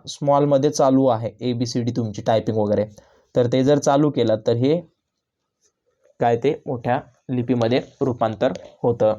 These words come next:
त्यानंतर शिफ्ट कीचा वापर करून तुम्ही वेगवेगळे, आता समजा एकाच कीवर दोन ऑप्शन असतील, जसं प्रश्नचिन्ह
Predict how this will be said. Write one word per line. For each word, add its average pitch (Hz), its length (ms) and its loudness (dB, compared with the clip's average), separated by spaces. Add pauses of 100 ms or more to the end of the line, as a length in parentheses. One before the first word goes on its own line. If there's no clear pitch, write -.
(480)
त्यानंतर 131 360 0
शिफ्ट 139 340 -4
कीचा 143 260 2
वापर 139 320 2
करून 139 260 0
तुम्ही 139 220 0
वेगवेगळे, 123 400 2
आता 113 160 0
समजा 147 420 2 (220)
एकाच 147 440 0
कीवर 135 340 2 (460)
दोन 147 240 0
ऑप्शन 139 300 2
असतील, 113 360 -2
जसं 117 220 0
प्रश्नचिन्ह 139 640 2